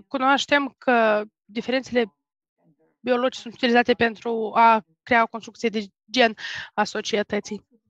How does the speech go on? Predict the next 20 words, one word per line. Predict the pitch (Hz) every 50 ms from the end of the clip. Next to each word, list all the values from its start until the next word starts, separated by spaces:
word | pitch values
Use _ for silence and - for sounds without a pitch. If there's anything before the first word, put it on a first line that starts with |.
| - - - - _ - - - - - - - _
Dar, | - - 254 254 262 277
de | 233 233 262
asemenea, | 254 254 - - - 302 302 277 254 226 208 208 214 247 277 269 _ _ _ _ _ _ _ _ _ _ _ _ _ _ _ _ _ _
asta | - 247 247 247 - - - 294
nu | 277 269 269 277
este | 285 277 247 - - 220
doar | 208 208
o | 214 220
trăsătură | 214 - 214 202 233 226 - 240 226
a | 220 220
capitalismului | - - 220 - 220 220 233 226 233 214
contemporan, | - 202 214 208 190 185 226 226 240 240 220 190 185
asta | 190 208 208 - - 220 214 214 - - - - - - - -
vine | - 262 262 240 226
de | 208 214 208
mult, | 202 202 208 214 226 254 269 269 269 262 _ -
mult | 240 247 254 240
timp | - 240 220 202 -
în | 220 214 214 214 220 220 226 233 226
urmă. | 233 240 247 254 240 220 180 175 175 180 185